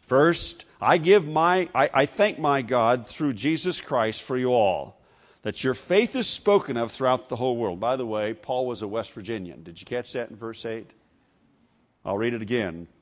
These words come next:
a little more emphasis. I thank my God through Jesus Christ for y'all.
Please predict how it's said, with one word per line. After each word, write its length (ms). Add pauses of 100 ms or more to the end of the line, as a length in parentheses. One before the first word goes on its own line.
(120)
a 40
little 120
more 220
emphasis. 680 (640)
I 180
thank 400
my 220
God 340
through 120
Jesus 380
Christ 320
for 160
y'all. 580